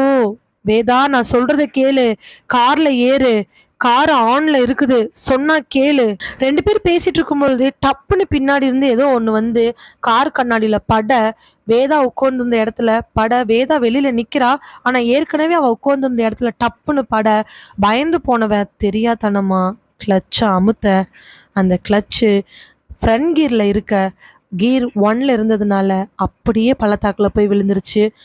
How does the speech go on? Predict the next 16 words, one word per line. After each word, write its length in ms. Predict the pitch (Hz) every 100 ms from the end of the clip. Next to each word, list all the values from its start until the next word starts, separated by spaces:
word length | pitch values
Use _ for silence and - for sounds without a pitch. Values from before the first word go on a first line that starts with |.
| - - -
இவங்களுடைய 440 | 214 208 196 196 -
பிளான் 340 | 214 220 240 240 -
ஒண்ணே 420 | 208 208 226 233
இதுதான். 360 | 226 196 202 202 _ _ - - -
ஒருவேளை 420 | 220 226 247 294
அதுல 200 | 247 226
அவன் 200 | 208 202
விழுகாம 440 | 208 247 277 285 262 -
போயிட்டானா 520 | 254 - 240 208 202 - - -
அவனை 260 | 214 208 202
வெளியில 300 | 208 285 320
கூட்டிட்டு 340 | - 240 277 262
வந்து 240 | 254 262
கீழே 260 | - 269 294
பிடிச்சு 240 | 233 254 -
தள்ளி 320 | 226 220